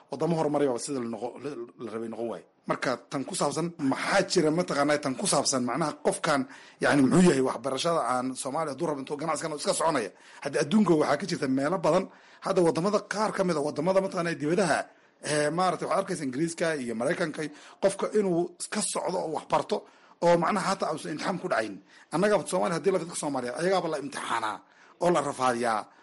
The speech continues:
oo mataqaanaa iyagoo saacado yar wax barteen haddana laga mantajiyaa, oo ardaydu arkaysa inay bugaag badan akhrinayaan, oo ku rafaadayaan, oo maaragtay wax noocaas oo kale taa. Laakiin wax ma xumaan karaan, wax ma xumaan karaan, waa wax way xumaan karaan. Tanna waa mid kale oo tallaabo oo horey loo qaaday.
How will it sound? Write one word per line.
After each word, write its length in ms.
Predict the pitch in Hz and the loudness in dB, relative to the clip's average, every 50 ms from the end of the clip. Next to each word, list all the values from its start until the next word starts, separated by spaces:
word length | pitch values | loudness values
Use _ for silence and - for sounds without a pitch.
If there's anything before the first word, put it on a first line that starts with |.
| - - - | -20 -12 -4
oo 100 | - 156 156 | 0 0 2
mataqaanaa 420 | 170 180 180 175 156 165 170 185 185 | 2 0 0 0 0 0 2 4 4
iyagoo 400 | 196 208 196 190 185 175 170 156 | 4 4 6 4 4 4 2 2
saacado 320 | - 156 143 139 185 202 | 0 -2 -2 0 0 2
yar 120 | 190 175 | 2 2
wax 120 | 151 123 120 | 0 -2 -2
barteen 280 | 127 139 - 190 165 | -4 -4 -2 -4 -4
haddana 180 | 156 156 175 165 | -4 -4 -4 -2
laga 140 | 165 175 175 | -2 0 0
mantajiyaa, 420 | 165 156 135 - 123 - 123 107 95 - - - - - _ | 0 -2 -2 -4 -6 -6 -6 -6 -6 -10 -16 -20 -20 -8 _
oo 100 | - 175 | 2 2
ardaydu 280 | 170 170 175 202 202 214 | 2 2 2 0 0 -2
arkaysa 260 | 202 170 175 170 - 180 | -2 -4 -4 -6 -4 -4
inay 120 | 175 160 | -4 -4
bugaag 260 | 143 131 165 175 165 139 | -2 0 2 2 2 0
badan 180 | 156 151 151 | -4 -6 -6
akhrinayaan, 560 | 135 117 139 151 151 147 147 156 160 160 156 156 | -6 -8 -6 -4 -4 -2 -2 -2 -2 -2 -4 -6
oo 100 | 156 143 | -8 -8
ku 100 | - 175 | -8 -6
rafaadayaan, 560 | 143 135 - 147 165 135 127 123 139 151 165 170 - _ _ - - - - _ _ _ - | -6 -6 -6 -8 -8 -8 -8 -6 -8 -8 -10 -12 -16 _ _ -20 -20 -20 -20 _ _ _ -8
oo 280 | 151 156 156 151 151 | -6 -4 -2 -2 -4
maaragtay 360 | 156 175 165 147 135 - 156 160 | -2 -2 -2 -4 -4 -4 -4 -2
wax 120 | 147 139 | -2 -2
noocaas 300 | 160 160 139 131 143 - | -2 -2 0 0 -2 -2
oo 60 | 139 | -4
kale 180 | - 135 123 120 | -4 -4 -6 -4
taa. 180 | - 123 104 - - - - _ _ _ | -4 -6 -6 -6 -10 -16 -20 _ _ _
Laakiin 260 | - 127 127 160 175 | -8 -8 -4 -2 -2
wax 100 | 165 135 | -2 -2
ma 80 | 151 - | -2 -4
xumaan 240 | 285 - 190 208 202 | -4 -2 -2 -2 0
karaan, 200 | 202 202 202 196 | 2 2 2 2
wax 100 | 175 139 | 2 0
ma 80 | 160 180 | -2 -4
xumaan 180 | 180 202 208 202 | -4 -4 -4 -4
karaan, 180 | 185 202 190 160 | -2 -2 -2 -2
waa 100 | 143 143 | -2 -2
wax 100 | 131 120 | -2 0
way 160 | 143 185 202 170 | 2 2 2 2
xumaan 240 | - 160 185 185 160 | 0 -2 -2 -2 -2
karaan. 240 | 147 127 113 98 - - _ - - - _ - - _ | -2 -6 -6 -8 -10 -16 _ -20 -20 -20 _ -20 -20 _
Tanna 340 | - - 131 135 147 170 190 | -6 -4 -2 0 0 2 4
waa 220 | 196 170 156 139 | 4 4 2 2
mid 200 | 135 160 196 190 - - - - | 0 -2 -2 -4 -6 -10 -12 -6
kale 220 | - 156 156 190 - - | -2 0 0 0 0 -2
oo 100 | 139 135 | -4 -8
tallaabo 400 | - 131 127 127 131 139 - 190 | -6 -6 -6 -4 -4 -2 -2 -2
oo 100 | 175 147 | -2 0
horey 200 | 127 139 147 151 | 2 2 2 4
loo 160 | 143 139 135 | 4 2 2
qaaday. 300 | - 110 107 104 98 95 | 2 -2 -6 -6 -8 -10